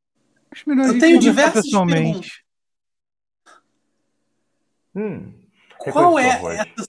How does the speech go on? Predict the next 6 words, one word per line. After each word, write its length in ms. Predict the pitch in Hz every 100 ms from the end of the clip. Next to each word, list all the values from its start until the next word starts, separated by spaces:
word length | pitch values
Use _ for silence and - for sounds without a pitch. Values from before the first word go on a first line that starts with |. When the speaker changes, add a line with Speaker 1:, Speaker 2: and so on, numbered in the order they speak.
| _
Speaker 2:
situação? 680 | _ 185 - - 139 113 110 _ _ - _ _ _ _ _ _ _ _ _ _ -
Speaker 1:
Ah, 580 | 226 262 214 156 165 151 _
é... 1300 | 180 170 165 165 165 160 160 156 151 147 139 135 127
o 80 | 123 _ _
senhor 200 | - 208
Patrick 880 | 214 208 - - 220 202 185 147